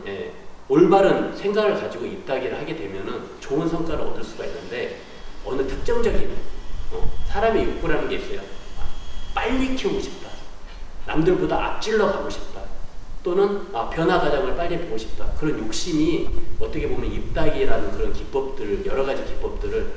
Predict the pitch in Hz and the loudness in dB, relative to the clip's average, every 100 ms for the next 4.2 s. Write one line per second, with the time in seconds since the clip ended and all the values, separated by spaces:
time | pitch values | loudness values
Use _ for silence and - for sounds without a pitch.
0 | - - - 202 202 202 226 - - 156 | -4 -4 -2 -2 0 -2 -2 -6 -8 -4
1 | 151 147 - 135 135 - - - - 98 | -4 -4 -8 -10 -10 -12 -14 -12 -12 -10
2 | 92 95 107 104 - 104 - 110 - 98 | -12 -12 -10 -10 -8 -8 -6 -4 -6 -8
3 | 87 - 135 147 104 - - - 95 - | -10 -6 -4 -4 -6 -8 -10 -14 -12 -10
4 | - | -10